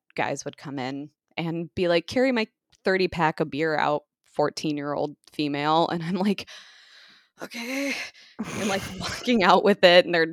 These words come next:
Speaker 1: they don't have anything else. And I just, it just so,
Speaker 2: <laughs>
Speaker 1: I, like, was that to
Speaker 2: Really?
Speaker 1: make me feel, I don't know, were you flir-, flirting with me? 'Cause I'm an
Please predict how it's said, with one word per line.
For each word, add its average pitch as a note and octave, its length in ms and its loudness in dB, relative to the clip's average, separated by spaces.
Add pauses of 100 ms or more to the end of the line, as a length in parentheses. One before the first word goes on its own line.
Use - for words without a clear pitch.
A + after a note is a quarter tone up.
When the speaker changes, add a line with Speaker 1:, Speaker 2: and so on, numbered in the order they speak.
(120)
Speaker 1:
they F#3 140 6
don't E3 140 2
have D3+ 120 -2
anything C3+ 340 -10
else. - 240 -6
And - 80 -10
I E3 80 -6
just, - 360 -10
it F3+ 80 -20
just - 180 -14 (160)
so, A#3+ 420 -12
Speaker 2:
<laughs> - 40 -8
Speaker 1:
I, - 80 -12 (160)
like, G3 160 -2
was G#3 120 -6
that A3+ 140 -4
to A#3 60 0
Speaker 2:
Really? - 200 -6
Speaker 1:
make G#3+ 280 2
me A3 180 2 (240)
feel, G#3+ 300 -2
I A3+ 100 -4
don't G#3+ 180 -6
know, B2+ 240 -10
were D#3+ 180 -10
you D3+ 120 -10
flir-, - 200 -8 (180)
flirting A3+ 460 -8
with A3 200 -6
me? G#3+ 160 -6
'Cause - 140 -20
I'm D#3 120 -8
an C#3 140 -14